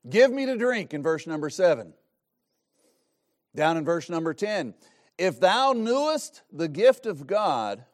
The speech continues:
and who it is that saith to thee, 'Give me to drink,' thou wouldst asked of him, and he would have given thee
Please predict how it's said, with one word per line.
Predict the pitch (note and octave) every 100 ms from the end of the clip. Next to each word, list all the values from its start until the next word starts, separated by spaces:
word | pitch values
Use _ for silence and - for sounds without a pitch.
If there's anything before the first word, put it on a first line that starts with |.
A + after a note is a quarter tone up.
| _ _ _ _ _ _ _ _ _ -
and | E3+ E3
who | F3 C4+ D4+
it |
is | C#4+ B3 F3+ E3 B2 _ _
that | C3+ E3+ -
saith | - A3+ A3+ B3 B3 B3 _
to | - G#3+
thee, | A3+ G3 C#3 C3 C#3 _ _ _ _ _ _ B2
'Give | D3 A#3+ A#3+
me | B3 A3+
to | F#3+
drink,' | C#3+ G#3+ G#3+ C3+ G#2 - _ _ _ _ _ _ _ _ _
thou | C#3+ F3+
wouldst | F#3+ F#3 B2+
asked | F3 A#3 A#3+ G3
of | C3
him, | C3 A2 F#2+ F#2 _ _ _ _ _ _ _ -
and | E3 E3
he | G3 B3+
would | C#4+ B3
have | G#3+ D#3
given | B2 F#3+ B3+ B3+ B3+ G3+
thee | A3 A3+ A3 A3+